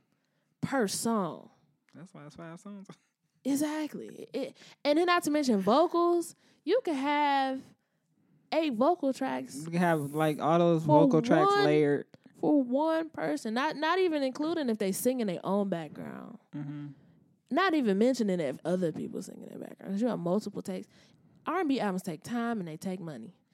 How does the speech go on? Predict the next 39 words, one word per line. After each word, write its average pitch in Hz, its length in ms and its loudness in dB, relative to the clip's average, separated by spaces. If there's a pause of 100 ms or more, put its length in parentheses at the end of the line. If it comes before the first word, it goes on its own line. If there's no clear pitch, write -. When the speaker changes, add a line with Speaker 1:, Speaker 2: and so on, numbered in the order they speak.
Speaker 2:
Mm-hmm. 147 280 -12 (480)
Speaker 1:
And 143 320 -8
you 190 120 -2
gonna 233 180 2
get 214 160 0
more 254 280 2
on 269 100 0
your 254 380 2
investment 233 720 -2
if 170 200 -8
you 202 100 0
got 185 340 -2
something 196 220 0
that's 185 140 2
gonna 180 160 0
take 202 180 0
you 175 140 2
a 165 80 4
week 190 320 2
versus 175 360 -4
something 156 320 -8
that's 160 200 -8
gonna 151 120 -10
take 165 220 -8
you 156 60 -12
three 170 200 -6
months. 160 460 -8 (140)
Speaker 2:
That's 131 180 -20
true. 131 300 -14 (1300)
Speaker 1:
And 175 100 -6
that's 208 240 0
short 208 320 0
for 180 140 -6
an 156 80 -2
R 170 160 -2
and 156 100 -8
B 165 160 -2
album. 113 360 -12 (760)
So 175 580 0